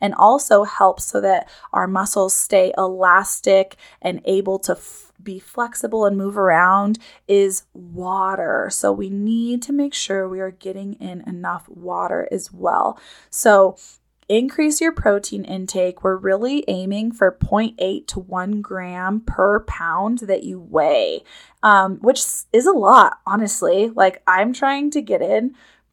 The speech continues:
a lot of protein right now, like, around a hundred fifty grams, and it's hard to get in. <laughs> And I'm, that's why we use things like protein shakes and just being mindful. At this point, I'm having protein with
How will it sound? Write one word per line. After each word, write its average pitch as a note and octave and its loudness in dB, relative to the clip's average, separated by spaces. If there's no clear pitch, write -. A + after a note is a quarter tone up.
a G3+ 2
lot F#3+ 0
of E3+ 2
protein G#3+ -4
right B3 -2
now, C#4 2
like, G3+ 2
around C#4+ -2
a D4 -2
hundred D4+ -4
fifty D#4 -2
grams, E4 0
and B3 2
it's F#4+ 2
hard G3 -4
to - -10
get F4+ -4
in. B3 6
<laughs> - -14
And C4+ 8
I'm, C#4+ 6
that's G#3 4
why A3+ 8
we A#3 -4
use G#3+ -6
things G3+ -4
like D4+ -2
protein G3 0
shakes A#3+ 0
and G3+ -2
just A3+ -6
being E4 -2
mindful. C4+ 0
At F#3+ 0
this A3+ -4
point, A#3 -4
I'm A#3 -6
having A3+ -6
protein B3 -6
with A#3+ -8